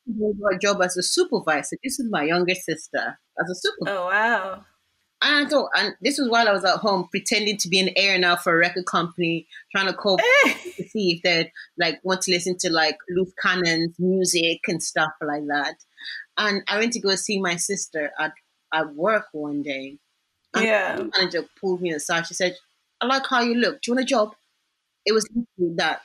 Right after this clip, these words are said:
Speaker 1: And I said, "Yeah." So this happened on Tuesday, and I started work there on the Saturday, Saturday in the fitting rooms, right? So that was my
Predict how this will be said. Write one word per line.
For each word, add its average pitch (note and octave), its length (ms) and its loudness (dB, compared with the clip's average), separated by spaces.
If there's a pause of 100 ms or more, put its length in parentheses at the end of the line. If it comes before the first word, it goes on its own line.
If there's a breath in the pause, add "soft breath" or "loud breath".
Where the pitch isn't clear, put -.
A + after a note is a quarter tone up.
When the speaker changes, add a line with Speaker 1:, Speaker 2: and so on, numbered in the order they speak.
(100)
Speaker 1:
And G#3 100 0
I A#3 40 2
said, A#3+ 240 0 (140)
"Yeah." C#4+ 260 0 (640)
So A#3 140 -2
this A3+ 120 0 (160)
happened A4+ 320 -12 (280)
on F4+ 60 -20 (180)
Tuesday, A#3 800 0
and F#3+ 140 -2
I F#3+ 40 0
started G3 360 0
work F3 260 0
there E3+ 100 2
on D#3+ 100 -2
the D#3+ 60 -6
Saturday, D#3+ 600 -4
Saturday E3+ 400 -2
in D#3 100 -4
the D#3 60 -6
fitting F#3+ 400 -4
rooms, C#3+ 400 -8 (120)
right? E3+ 300 -4 (680)
So D#3+ 160 -6 (680)
that A3+ 120 2
was A#3+ 80 0
my G#3+ 140 2